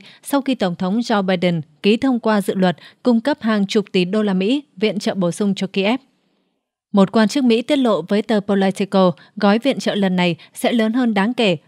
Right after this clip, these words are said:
so với đợt viện trợ quân sự gần đây nhất, trị giá ba trăm triệu đô la Mỹ. Gói viện trợ mới sẽ bao gồm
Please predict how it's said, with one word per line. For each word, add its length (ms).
so 180
với 120
đợt 240
viện 200
trợ 200
quân 280
sự 280
gần 180
đây 140
nhất, 200
trị 160
giá 200
ba 220
trăm 240
triệu 220
đô 160
la 120
Mỹ. 280
Gói 180
viện 180
trợ 140
mới 240
sẽ 160
bao 220
gồm 220